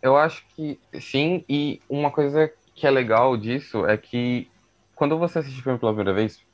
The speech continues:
não sei se vocês tiveram a mesma impressão que eu, mas quando eu assisti o filme e você tem essa percepção que você acha que ela não é tão comunista, e aí você sabe que os filhos estão, tipo, escondendo aquela queda do muro,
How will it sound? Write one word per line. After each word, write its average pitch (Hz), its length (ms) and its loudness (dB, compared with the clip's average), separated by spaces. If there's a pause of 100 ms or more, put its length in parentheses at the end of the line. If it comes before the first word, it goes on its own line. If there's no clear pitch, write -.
não 104 80 -6
sei 113 140 -6
se 107 80 -10
vocês 113 160 -10
tiveram 110 240 4
a - 20 0
mesma 107 200 0
impressão 110 340 -4
que 104 120 -2
eu, 87 180 0 (420)
mas 98 680 0 (440)
quando 123 180 0
eu 143 60 4
assisti 143 340 -4
o 123 60 -2
filme 135 540 -2 (340)
e 123 500 0 (680)
você 131 680 0 (760)
tem 165 200 2
essa 165 220 0
percepção 127 540 -4
que - 80 -12
você 120 200 0
acha 120 300 2
que - 100 -4
ela 117 120 4
não 123 180 -2
é 131 60 -2
tão 107 220 -6
comunista, 101 640 -6 (600)
e 110 100 2
aí 110 100 6
você 117 260 0
sabe 127 280 2
que 127 100 -6
os 120 100 -6
filhos 113 240 -4
estão, 107 280 -2
tipo, 95 440 -2 (240)
escondendo 117 440 0
aquela 107 340 4
queda 113 580 0
do 120 120 -4
muro, 101 340 -2